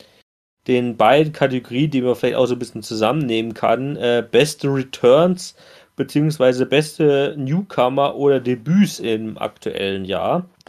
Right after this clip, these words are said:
Ähm, ja, und ich hab mir auch bei einigen so ein bisschen dazu geschrieben, wann das der Fall war.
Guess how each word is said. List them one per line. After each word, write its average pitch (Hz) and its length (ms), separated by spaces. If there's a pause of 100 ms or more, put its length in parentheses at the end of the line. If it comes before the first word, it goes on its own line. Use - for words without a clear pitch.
(640)
Ähm, 113 840 (1120)
ja, 104 160
und 110 60
ich 123 80
hab 123 100
mir 123 160
auch 117 140 (160)
bei 117 400
einigen 135 580
so 127 60
ein 123 80
bisschen 135 240
dazu 127 160
geschrieben, 123 420
wann 117 160
das 135 160
der 107 140
Fall 113 400
war. 101 340